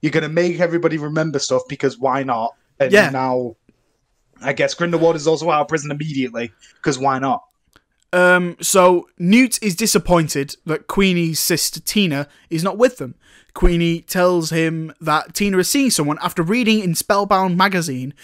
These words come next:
Speaker 2: that Newt and Lita were engaged. Newt explains that Lita is marrying Theseus,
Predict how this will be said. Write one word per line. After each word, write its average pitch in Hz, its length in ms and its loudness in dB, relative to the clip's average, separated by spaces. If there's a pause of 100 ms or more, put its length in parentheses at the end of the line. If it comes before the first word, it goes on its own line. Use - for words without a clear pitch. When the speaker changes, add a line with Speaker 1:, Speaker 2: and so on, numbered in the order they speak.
(240)
Speaker 2:
that 156 140 -2
Newt 208 320 2
and 170 160 0
Lita 147 300 -2
were 143 160 -2
engaged. 139 680 -8 (400)
Newt 147 180 -6
explains 220 580 4
that 151 140 -2
Lita 156 320 -2
is 147 120 -2
marrying 147 320 -2
Theseus, 190 580 0